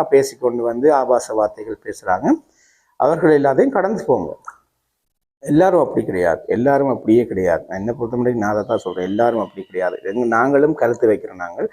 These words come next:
அது யாரையுமே அசிங்கப்படுத்தி கருத்து வைக்கிறேன். புரியுதா? நாங்க வந்து தவறு சரியாக இருக்கும் பட்சத்துல வந்து அதை சுட்டிக்காட்டி சொல்லுவோம். என்னை பொறுத்த மட்டும் நீங்கள் வந்து பேசலாம்,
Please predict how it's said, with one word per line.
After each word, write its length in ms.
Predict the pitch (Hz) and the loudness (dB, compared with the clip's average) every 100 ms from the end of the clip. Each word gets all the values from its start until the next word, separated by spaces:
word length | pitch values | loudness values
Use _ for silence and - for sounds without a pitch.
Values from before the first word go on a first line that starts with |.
| - - - | -10 -18 -4
அது 180 | 120 | 2
யாரையுமே 440 | 123 123 139 135 143 | 4 4 2 0 0
அசிங்கப்படுத்தி 640 | 120 123 123 110 101 - | -2 0 0 0 -4 -8
கருத்து 280 | - 90 85 | -8 -8 -6
வைக்கிறேன். 360 | 80 - - - _ _ _ _ _ _ _ _ _ _ _ 123 | -8 -8 -12 -12 _ _ _ _ _ _ _ _ _ _ _ 0
புரியுதா? 300 | 143 147 147 147 - _ | 4 4 4 -2 -14 _
நாங்க 240 | 104 123 147 | -2 0 2
வந்து 200 | 135 143 165 | 2 0 2
தவறு 360 | 123 123 131 | 2 2 2
சரியாக 520 | 147 117 131 143 120 107 | 2 2 2 2 2 0
இருக்கும் 280 | 107 104 | -2 -2
பட்சத்துல 320 | 101 101 95 101 | -4 -4 -6 -4
வந்து 140 | 139 | 0
அதை 100 | 123 | -2
சுட்டிக்காட்டி 560 | - 101 113 101 101 110 | -4 -18 -14 -6 -6 -6
சொல்லுவோம். 380 | - 85 95 _ _ | -14 -18 -20 _ _
என்னை 160 | 120 156 | 0 2
பொறுத்த 240 | 160 147 | 2 2
மட்டும் 360 | 156 147 147 151 | 2 4 4 4
நீங்கள் 220 | 139 135 | 4 4
வந்து 160 | 131 160 | 4 2
பேசலாம், 440 | 160 165 165 85 | 4 2 2 -2